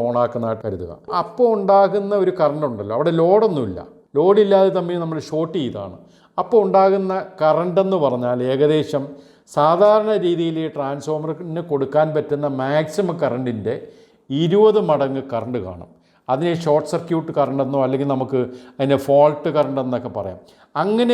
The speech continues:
ഒരു ഫോൾട്ട് വന്നാൽ, അത്രയും വലിയൊരു ഫോൾട്ട് വന്നാൽ അത് ഭൂമിയിലൂടെ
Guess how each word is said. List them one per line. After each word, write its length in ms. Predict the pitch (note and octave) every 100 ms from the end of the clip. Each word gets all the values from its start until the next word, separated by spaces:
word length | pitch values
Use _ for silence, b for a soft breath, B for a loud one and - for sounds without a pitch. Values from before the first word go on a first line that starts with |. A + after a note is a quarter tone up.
| A3
ഒരു 100 | G#3 -
ഫോൾട്ട് 360 | D#3 E3 E3 D3+
വന്നാൽ, 320 | B2 A#2+ A2 G2+
അത്രയും 320 | F#2+ E3+ G3+ A3
വലിയൊരു 300 | G#3 G3 F3+ E3+
ഫോൾട്ട് 340 | C3+ D3 D3 E3 B2
വന്നാൽ 420 | A#2+ B2+ A#2+ F2+ G#2 - B B B C#3
അത് 100 | F#3 F#3+
ഭൂമിയിലൂടെ 720 | E3 E3 F3 F3+ F3+ F#3